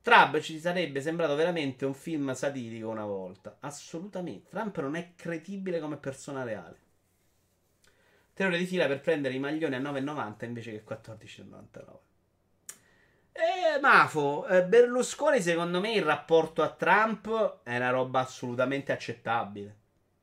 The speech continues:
Sono uno che l'ha criticato per anni, che è convinto che abbia fatto dei disastri alla destra più che alla sinistra.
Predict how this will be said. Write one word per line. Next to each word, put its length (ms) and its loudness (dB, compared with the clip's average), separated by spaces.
Sono 220 0
uno 140 0
che 80 6
l'ha 160 2
criticato 520 -2
per 120 4
anni, 400 6
che 100 4
è 60 -2
convinto 520 -4
che 80 0
abbia 220 0
fatto 260 -4
dei 120 -6
disastri 760 -6
alla 300 6
destra 500 2
più 140 -10
che 140 -4
alla 140 0
sinistra. 800 -2